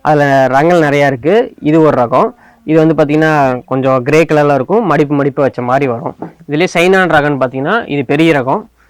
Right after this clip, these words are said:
அ, இது வந்து கொஞ்சம் நல்லா பெ-, தலையணை பூசணியில பெரிய ரகம். அதுலயே சின்ன ரகம்னு பாத்தீங்கன்னா இது.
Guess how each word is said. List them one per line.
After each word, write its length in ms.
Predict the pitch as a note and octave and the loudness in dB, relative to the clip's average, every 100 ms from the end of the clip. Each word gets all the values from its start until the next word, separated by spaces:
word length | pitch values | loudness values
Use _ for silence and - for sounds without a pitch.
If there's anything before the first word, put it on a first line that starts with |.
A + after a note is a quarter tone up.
| _ | _
அ, 240 | C#3+ C#3+ C#3 | -2 0 0
இது 120 | C#3 | 2
வந்து 180 | D#3+ D#3+ | 2 2
கொஞ்சம் 240 | C#3+ C#3 | 0 0
நல்லா 160 | C3+ C#3+ | 0 -2
பெ-, 240 | B2 D3 | 0 -2
தலையணை 360 | B2+ C#3 D3+ C#3 | 0 0 0 0
பூசணியில 180 | D3 D3 | -2 -2
பெரிய 260 | C#3 C#3 | 2 2
ரகம். 320 | C3 A#2+ F#3+ - - - - | 2 0 -4 -4 -12 -20 -10
அதுலயே 180 | - F3 F#3 | 0 0 0
சின்ன 260 | G3+ G#3 | 2 2
ரகம்னு 220 | F#3 E3 | 4 2
பாத்தீங்கன்னா 300 | C#3+ C3 C#3 | 0 -2 -4
இது. 280 | F3 C3 - | -4 -6 -8